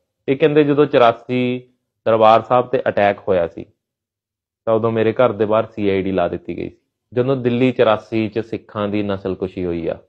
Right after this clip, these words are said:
ਇਹ ਦਿੱਲੀ ਰਹਿੰਦੇ ਸੀਗੇ, ਉਦੋਂ ਇਹਨਾਂ ਦੇ ਘਰ ਤੇ ਵੀ ਦੰਗਾ ਕਰਨ ਵਾਲਿਆਂ ਨੇ ਅਟੈਕ ਕੀਤਾ। ਸੋਚੋ, ਇਹਨਾਂ ਨੇ ਇੱਕ ਬੰਦੂਕ ਆਪਦੇ ਹੱਥ 'ਚ ਲਈ, ਇੱਕ ਆਪਣੀ ਬੇਟੀ ਦੇ ਹੱਥ 'ਚ ਦਿੱਤੀ,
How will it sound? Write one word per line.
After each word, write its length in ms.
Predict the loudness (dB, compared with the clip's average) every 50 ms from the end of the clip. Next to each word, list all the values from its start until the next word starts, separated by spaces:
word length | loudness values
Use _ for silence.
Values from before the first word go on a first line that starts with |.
| _ _ _ _ _ _ _ _ -10
ਇਹ 100 | -8 -6
ਦਿੱਲੀ 280 | -4 -4 -2 0 0 0
ਰਹਿੰਦੇ 300 | 0 0 0 -2 -2 -2
ਸੀਗੇ, 400 | -4 -4 -4 -4 -4 -4 -6 -10 _ _ _ _ -8
ਉਦੋਂ 220 | -4 -2 0 0
ਇਹਨਾਂ 200 | 0 0 0 0
ਦੇ 100 | 0 0
ਘਰ 220 | 0 2 2 2 0 -2
ਤੇ 200 | -4 -2 -2 -2
ਵੀ 140 | 0 -2 -4
ਦੰਗਾ 360 | -2 -2 -2 -2 -2 -2 -2
ਕਰਨ 260 | -2 -2 -4 -4 -4
ਵਾਲਿਆਂ 280 | -4 -4 -4 -4 -4 -4
ਨੇ 160 | -4 -4 -6
ਅਟੈਕ 340 | -6 -6 -4 -4 -4 -4 -6
ਕੀਤਾ। 280 | -8 -12 -8 -6 -6 -4
ਸੋਚੋ, 320 | -4 -4 -6 -6 -10 -14 -14 _ _ _ _ _ _ _ _ _ _ _ _ _ _ _ _ _ _ _ _ _ _ _ _ _ _ _ _ -8
ਇਹਨਾਂ 260 | -6 -4 -2 -2 0
ਨੇ 160 | -2 -2 -4 -6 -12 _ _ -6
ਇੱਕ 220 | -6 -4 -2 -2
ਬੰਦੂਕ 340 | 0 0 2 2 2 4 4
ਆਪਦੇ 260 | 4 4 4 4 2
ਹੱਥ 260 | 2 2 0 0 -2
'ਚ 120 | -4 -4 -4
ਲਈ, 200 | -2 0 0 -2
ਇੱਕ 140 | -2 -2 -4
ਆਪਣੀ 240 | -6 -6 -6 -8 -4
ਬੇਟੀ 260 | -4 -4 -4 -2 -4
ਦੇ 100 | -6 -6
ਹੱਥ 200 | -6 -6 -8 -10
'ਚ 160 | _ _ -20
ਦਿੱਤੀ, 280 | -20 -20 -20 _ -20